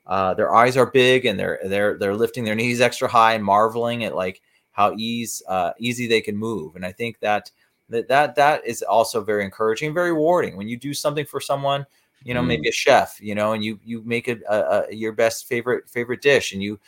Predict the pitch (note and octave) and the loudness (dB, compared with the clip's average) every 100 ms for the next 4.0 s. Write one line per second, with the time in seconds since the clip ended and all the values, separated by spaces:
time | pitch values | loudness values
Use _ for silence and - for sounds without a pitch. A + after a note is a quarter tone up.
0 | _ _ - - C#3 C3+ - A#2 G#2 C#3+ | _ _ -14 0 2 2 -2 -10 -4 -4
1 | D3 G#2 F#2 G#2+ C#3+ C3+ G2 G#2+ B2 B2 | -2 -2 -4 -2 0 2 2 0 0 -2
2 | - C3 - - B2+ B2 F#2+ A2+ C3 A#2 | -2 -6 -6 0 0 0 -2 2 4 4
3 | G#2 G2+ G#2 G#2 G2 G#2 A#2+ A2 G#2 F#2+ | 2 0 -2 -4 -6 -6 -4 -4 -4 -4